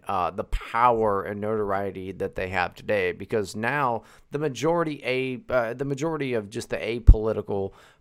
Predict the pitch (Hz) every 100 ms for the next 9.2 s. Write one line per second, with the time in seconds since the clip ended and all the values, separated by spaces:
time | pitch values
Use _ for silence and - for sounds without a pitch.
0 | - 120 110 110 101 95 90 98 90 90
1 | _ 113 104 95 - - 127 131 131 117
2 | 104 101 101 110 107 107 110 110 107 101
3 | 101 98 85 101 95 92 - 113 110 107
4 | 107 104 107 104 98 85 107 104 98 98
5 | 104 95 98 87 92 - 110 113 104 107
6 | 104 101 98 101 117 98 92 87 - _
7 | _ _ _ 107 104 123 - 113 110 101
8 | 92 82 85 - - - - 113 107 98
9 | 95